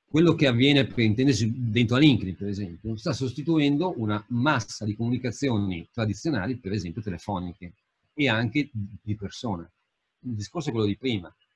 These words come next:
Non ce l'abbiamo il tempo. Non, non lo rendiamo disponibile il tempo per, cioè, se, se cerchiamo di incontrare qualcuno, eh,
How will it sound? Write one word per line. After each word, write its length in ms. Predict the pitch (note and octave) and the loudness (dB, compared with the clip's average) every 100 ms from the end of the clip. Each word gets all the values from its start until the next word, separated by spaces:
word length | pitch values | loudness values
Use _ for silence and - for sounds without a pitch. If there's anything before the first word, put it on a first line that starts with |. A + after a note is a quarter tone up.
| _ - _ _ _ _ _ _ | _ -20 _ _ _ _ _ _
Non 180 | B2 A#2+ | -4 -2
ce 80 | A#2+ | 0
l'abbiamo 340 | A#2+ E3+ B2 | 2 2 2
il 100 | G2+ | 0
tempo. 460 | - F#2 F#2 - - _ _ _ _ _ _ - | -2 -8 -10 -18 -20 _ _ _ _ _ _ -2
Non, 300 | A#2 B2+ C#3+ | 2 2 2
non 260 | C#3 C#3 E3 | 0 4 6
lo 140 | D#3 | 6
rendiamo 380 | C#3+ C#3+ E3 C#3 | 6 4 4 2
disponibile 800 | C3 A2+ - _ G#2+ E3+ A#2+ G2 | 0 -2 -10 _ 0 2 2 -2
il 120 | E2 | -4
tempo 340 | - E2+ G2 | -10 -14 -14
per, 240 | - E2 A2 _ _ _ | -16 -16 -16 _ _ _
cioè, 140 | - | -6
se, 140 | A#2+ B2 | -2 -2
se 240 | A2+ A2+ | -2 -6
cerchiamo 280 | A2+ C3 G#3 | -2 0 2
di 60 | G3 | 4
incontrare 320 | A#2+ A#2+ C3+ | 2 2 0
qualcuno, 600 | A2 G#2 A#2+ C#3+ C#3+ - _ _ _ _ _ _ _ | 0 -2 0 0 0 -4 _ _ _ _ _ _ _
eh, 280 | A#2 A2+ | -4 -2